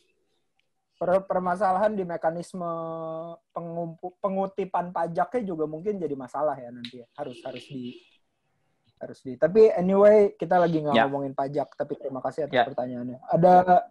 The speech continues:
Speaker 1: pertanyaan kedua, Andri Mario,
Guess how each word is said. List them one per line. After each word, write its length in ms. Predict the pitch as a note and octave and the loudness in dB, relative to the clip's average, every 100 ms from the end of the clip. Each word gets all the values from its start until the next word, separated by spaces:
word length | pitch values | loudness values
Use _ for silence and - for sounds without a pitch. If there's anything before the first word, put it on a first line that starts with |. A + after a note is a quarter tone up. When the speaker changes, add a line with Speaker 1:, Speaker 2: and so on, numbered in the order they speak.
| _ _ - | _ _ -4
Speaker 1:
pertanyaan 400 | F3 F3+ F3+ F3+ | 2 4 4 4
kedua, 560 | F#3 F3+ F#3+ G#3+ A#3+ - | 0 2 6 8 8 6
Andri 640 | F3 F3+ F3+ F#3 F#3 F#3 - | 0 2 4 6 6 4 0
Mario, 640 | F3+ E3+ F#3 G#3 F#3+ D#3+ | 0 2 6 6 6 2